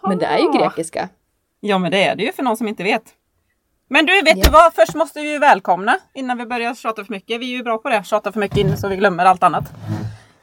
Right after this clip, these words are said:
Speaker 1: Yes.
Speaker 2: Ja.
Speaker 1: Välkommen till Pinup-podden med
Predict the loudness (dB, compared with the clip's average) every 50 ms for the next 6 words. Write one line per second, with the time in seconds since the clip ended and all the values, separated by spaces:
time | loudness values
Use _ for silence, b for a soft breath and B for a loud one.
0 | B _ _ -6 -4 -2 0 -2 -2 -2 -8 -10 -12 -12 -16 _ _ b b b
1 | b b b b b -4 -4 -4 -6 _ _ -20 _ _ _ _ _ _ _ _
2 | _ _ _ -4 0 0 0 0 0 -2 0 0 0 0 -2 -2 -2 -4 -4 -2
3 | -6 -8 -8 -8 _ -8 -8 -8 -4 -4 -4 -4 -4 -6 -4 -6 -6 -6 -10